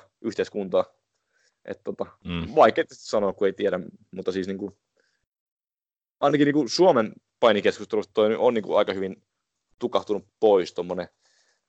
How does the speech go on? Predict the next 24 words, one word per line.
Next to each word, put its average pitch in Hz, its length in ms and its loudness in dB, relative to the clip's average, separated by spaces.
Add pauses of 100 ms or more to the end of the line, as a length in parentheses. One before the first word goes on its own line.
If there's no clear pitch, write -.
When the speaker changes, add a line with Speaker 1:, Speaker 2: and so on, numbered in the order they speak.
(140)
Speaker 1:
mentaliteetti, 92 640 -2
että 85 200 -6
tota, 87 240 -6 (720)
F - 20 -18
C 95 200 -4
F - 320 -2
esimerkiksi - 480 -8
olisi 90 180 -6
jotenkin 90 380 -10
surkea. 90 540 0 (1080)
Et - 80 -18 (240)
se, 110 220 6
se, 120 220 0
se 123 120 0
myytti 135 520 2
eli 113 320 4 (120)
kyllä 95 400 2 (180)
joskus - 240 -6
kaksituhatta - 360 -4
viisi 95 380 -10
esimerkiksi, 90 400 -10
kaksituhatta 95 320 -8
kuusi. 92 400 -4 (1000)
Mut 95 260 -4